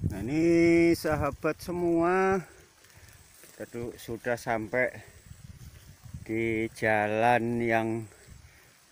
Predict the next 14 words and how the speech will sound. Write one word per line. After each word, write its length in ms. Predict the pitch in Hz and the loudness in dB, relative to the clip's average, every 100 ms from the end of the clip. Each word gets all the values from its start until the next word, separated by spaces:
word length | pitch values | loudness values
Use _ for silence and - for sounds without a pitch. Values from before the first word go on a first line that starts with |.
| _ | _
lumayan 480 | 107 107 110 113 113 | -10 -6 -2 0 0
sudah 640 | 110 110 - 110 110 - - - - _ - - - - 107 | -2 -10 0 2 2 0 -10 -18 -20 _ -20 -20 -20 -10 -2
enak 260 | 117 135 117 | 0 2 2
lah, 160 | 117 - - - - _ - - - - - - - | 0 -2 -14 -20 -20 _ -20 -20 -20 -20 -20 -20 -14
walaupun 480 | 98 98 98 98 101 | -10 -8 -8 -10 -10
belum 400 | 101 101 101 104 | -8 -8 -6 -6
enak 320 | - 104 - | -4 -6 -6
banget, 400 | - 95 101 131 | -4 -2 0 -2
tapi 480 | 123 113 127 120 117 - | -2 0 2 2 0 -4
kalau 320 | 107 101 110 | -4 -2 -2
untuk 160 | 107 - | -6 -2
kami 400 | 107 104 104 98 | 0 0 -2 -4
di 80 | 107 | -6
sini 640 | - 110 110 147 180 | -4 -4 0 4 4